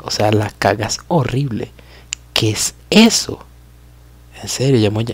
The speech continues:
hago un llamado de atención. Dios mío, pareces un niño mongólico. Hasta Junco hace mejores rimas que tú, idiota.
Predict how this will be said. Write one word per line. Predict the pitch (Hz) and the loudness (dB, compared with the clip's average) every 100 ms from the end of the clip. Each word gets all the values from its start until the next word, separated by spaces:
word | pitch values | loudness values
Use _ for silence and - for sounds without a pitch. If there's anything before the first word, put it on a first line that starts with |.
| - - | -8 -4
hago | 107 | -2
un | 113 | 0
llamado | 117 123 | 0 0
de | 127 | 0
atención. | - 113 101 - 120 127 107 - - - - - - - - | -2 -6 -6 -6 -4 -4 -6 -14 -20 -20 -20 -20 -20 -20 -20
Dios | - 104 95 - | -12 -12 -10 -10
mío, | 101 101 | -8 -6
pareces | 101 101 101 | -2 -2 -2
un | 101 107 | -4 -4
niño | 107 110 | -4 -2
mongólico. | 113 120 110 113 110 117 113 | -2 -4 2 4 4 2 -2
Hasta | 104 - | -2 -2
Junco | 107 135 127 | 0 -2 -2
hace | 113 | -2
mejores | 120 117 107 | -2 -2 -2
rimas | 113 110 - | -4 -6 -6
que | 127 | -8
tú, | 120 110 110 | -6 -8 -8
idiota. | 113 110 107 110 113 - | -6 -6 0 2 2 -2